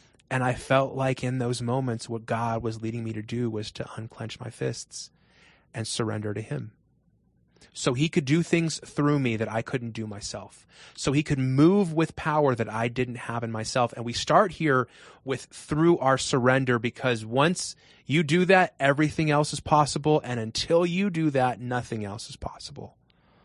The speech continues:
And so maybe right now, before we go any further, you need to have a moment of surrender with God. Maybe this is why you were supposed to turn on this service today. Maybe this is why you were supposed to listen to this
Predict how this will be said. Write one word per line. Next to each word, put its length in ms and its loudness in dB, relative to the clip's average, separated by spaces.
And 80 -4
so 100 -4
maybe 200 4
right 200 6
now, 340 0
before 220 2
we 100 2
go 120 4
any 100 0
further, 420 4
you 320 -2
need 160 0
to 80 0
have 140 -2
a 80 2
moment 400 -2
of 140 -6
surrender 600 -4
with 180 -14
God. 300 -10
Maybe 200 0
this 160 2
is 100 0
why 280 6
you 640 0
were 80 0
supposed 300 2
to 60 -6
turn 280 0
on 360 2
this 380 -2
service 560 2
today. 320 -4
Maybe 240 0
this 220 -2
is 100 -4
why 220 4
you 80 2
were 80 2
supposed 220 -2
to 80 -2
listen 400 0
to 100 -4
this 360 -4